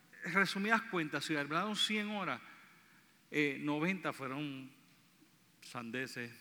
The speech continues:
boberías, tonterías. Pero para ese momento eran chulería, hermosura, contentura. ¿Por qué? Porque usted estaba hablando ¿con quién? Con la persona que quiere.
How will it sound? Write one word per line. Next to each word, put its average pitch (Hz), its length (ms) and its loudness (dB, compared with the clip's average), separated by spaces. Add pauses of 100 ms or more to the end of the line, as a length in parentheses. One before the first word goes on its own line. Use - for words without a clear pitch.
(100)
boberías, 117 720 -2 (320)
tonterías. 123 680 -4 (120)
Pero 143 180 0
para 156 220 8
ese 240 160 4
momento 262 560 4
eran 165 240 6
chulería, 160 680 6
hermosura, 156 680 4
contentura. 202 960 6 (920)
¿Por 226 220 8
qué? 190 220 8 (200)
Porque 226 160 0
usted 240 160 2
estaba 226 240 8
hablando 202 400 4
¿con 196 140 -4
quién? 135 520 0
Con 156 160 0
la 147 100 0
persona 151 280 0
que 151 80 -2
quiere. 165 220 2